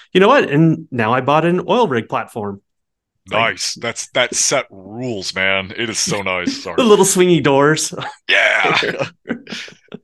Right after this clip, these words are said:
Speaker 2: Um, no, I mean, on that point, it's just, uh, you know, th-, uh,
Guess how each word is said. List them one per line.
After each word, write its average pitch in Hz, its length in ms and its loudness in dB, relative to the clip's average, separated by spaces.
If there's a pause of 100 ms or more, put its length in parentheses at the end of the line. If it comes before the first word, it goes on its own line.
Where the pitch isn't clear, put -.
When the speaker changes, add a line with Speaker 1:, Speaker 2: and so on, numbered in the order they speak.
(240)
Speaker 2:
Um, 135 420 0 (240)
no, 170 260 2
I 143 60 2
mean, 170 120 -4
on 143 140 0
that 143 220 -2
point, 156 360 -6
it's 123 240 -6
just, - 440 -10 (420)
uh, 110 340 -4 (120)
you 117 80 -10
know, 101 220 -6
th-, 95 180 -20 (220)
uh, 110 40 -6